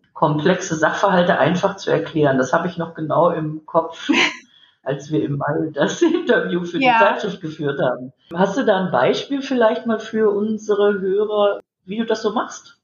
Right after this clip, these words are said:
Speaker 2: Das sind manchmal eigentlich wirklich ganz banale Sachen, aber wenn dann eben die,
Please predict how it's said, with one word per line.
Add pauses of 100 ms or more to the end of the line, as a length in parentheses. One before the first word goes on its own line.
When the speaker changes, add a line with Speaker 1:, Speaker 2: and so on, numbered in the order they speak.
(160)
Speaker 2:
Das
sind
manchmal
eigentlich
wirklich
ganz
banale
Sachen,
aber
wenn
dann
eben
die,